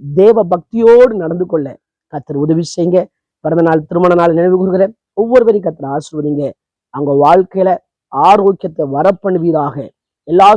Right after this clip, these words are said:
சூழ்நிலையிலும் கர்த்தர் அவர்களை உயர்த்துவீரான்னு ஜெபிக்கிறேன். ஆண்டவரே, கர்ப்பகால ஸ்திரீகளுக்கு ஜெபிக்கிறேன். குழந்தையை பெற்றெடுக்க கிருபையை கர்த்தர் கொடுப்பீராக.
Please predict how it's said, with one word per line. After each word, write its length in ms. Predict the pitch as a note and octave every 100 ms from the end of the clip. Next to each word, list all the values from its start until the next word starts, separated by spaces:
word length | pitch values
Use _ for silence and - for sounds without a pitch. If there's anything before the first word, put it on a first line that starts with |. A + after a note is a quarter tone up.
| -
சூழ்நிலையிலும் 580 | - G3 A3 G#3 G3+ G3 -
கர்த்தர் 320 | F3 - G#3
அவர்களை 220 | F3+ E3 D#3 E3
உயர்த்துவீரான்னு 680 | A3+ B3+ C4 B3 A#3 G#3+ -
ஜெபிக்கிறேன். 520 | D3 D3 E3 D#3+ B2 _ _ _ _ D3
ஆண்டவரே, 320 | D#3+ E3+ F3 D3
கர்ப்பகால 400 | D#3+ D#3+ F3 F3 E3
ஸ்திரீகளுக்கு 420 | F3+ F3+ F3+ E3 D#3
ஜெபிக்கிறேன். 460 | D#3+ F3+ F#3+ G3+ - _ _ _
குழந்தையை 320 | E3 F3 F3 E3+
பெற்றெடுக்க 460 | F#3 D#3+ G#3 F#3+ G#3+ G3 _
கிருபையை 360 | - C4 A3 F#3
கர்த்தர் 340 | - D#3+ D3 D#3+
கொடுப்பீராக. 520 | D#3+ D3 D3+ D3